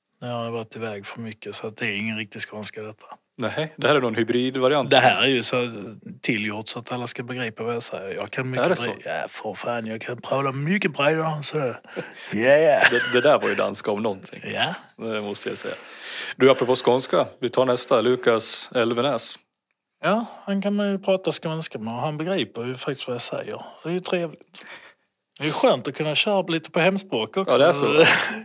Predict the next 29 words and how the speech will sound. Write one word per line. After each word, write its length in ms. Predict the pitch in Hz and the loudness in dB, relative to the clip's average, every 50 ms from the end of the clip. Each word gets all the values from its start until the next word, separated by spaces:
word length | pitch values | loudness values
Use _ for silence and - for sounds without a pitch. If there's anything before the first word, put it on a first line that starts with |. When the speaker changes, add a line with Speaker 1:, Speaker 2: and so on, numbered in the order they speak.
| - 160 - | -12 -14 -10
Speaker 1:
<laughs> 60 | - | -2
I 60 | 143 165 | 2 4
omklädningsrummet. 640 | 190 196 202 - 143 190 202 170 160 - - 185 156 139 | 6 6 6 6 6 6 6 6 4 6 6 6 6 6
Speaker 2:
Känna 180 | 135 143 143 | 6 4 2
sig 140 | 135 147 131 | 4 2 2
som, 320 | - - 127 123 127 123 120 - - - - | 4 4 4 4 4 -2 -4 -4 -4 -4 0
som 160 | - 147 131 | 2 2 4
sig 140 | - 147 135 | 6 4 6
själv 320 | - 151 151 160 139 120 | 6 6 6 4 4 4
igen. 240 | 107 104 - 107 107 - | 2 0 0 -2 -4 -6
Speaker 1:
<laughs> 60 | - | -6
Jajamän. 480 | - 110 131 170 156 151 185 190 147 120 - - - - - - - - - - - - - - - - | -4 0 2 2 2 2 0 -2 -4 -6 -10 -14 -18 -18 -18 -14 -14 -14 -14 -14 -16 -16 -14 -14 -8 2
Ja, 160 | - 147 151 160 | 6 8 8 10
Lukas 540 | 175 185 160 131 113 - - 104 107 - | 10 8 8 6 4 0 0 0 0 0
är 40 | 120 | 0
ju 320 | 117 113 117 120 123 120 120 | 0 2 2 2 0 0 0
superskicklig. 840 | - - - 190 - - - 110 - - 117 107 98 - 117 120 123 | 4 6 6 6 6 4 0 -6 -4 -2 -2 -2 -2 -4 -8 -4 0
Det 120 | 143 151 | 0 2
Lukas, 600 | 143 160 156 135 120 - 120 110 107 - - - | 4 4 4 4 2 0 -2 0 2 0 0 0
eh, 240 | 120 113 110 110 110 | 0 -2 -2 -2 -2
behöver 280 | 110 113 113 110 110 107 | -2 -2 -2 0 0 0
jobba 280 | 107 117 139 151 127 | 0 0 0 0 -2
med, 180 | 101 98 98 98 | -2 -2 -4 -4
det 80 | 110 | -4
är 80 | 123 120 | -4 -4
lite 320 | 110 - 123 123 - 131 | -4 -4 -6 -6 -6 -6
vetskapen 640 | 113 117 120 123 - - - 95 87 87 - - 101 | -4 -2 -4 -4 -4 -6 -6 -6 -8 -8 -8 -8 -6
om 160 | 104 107 110 | -6 -4 -2
när 360 | 120 123 110 101 98 101 98 | -2 -2 0 0 0 -2 -2